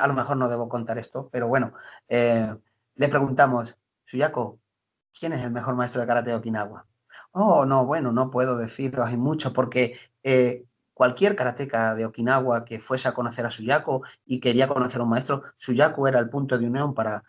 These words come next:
muchos maestros, iban a, allí a comer a casa de Suyako y demás, ¿no?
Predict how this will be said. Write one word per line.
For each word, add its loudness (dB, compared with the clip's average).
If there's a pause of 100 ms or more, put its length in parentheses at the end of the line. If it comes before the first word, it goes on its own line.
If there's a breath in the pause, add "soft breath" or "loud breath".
(120)
muchos 2
maestros, 0
iban 2
a, -2
allí -2
a 2
comer -2
a -2
casa -6
de -6
Suyako -2
y -8
demás, -8
¿no? -6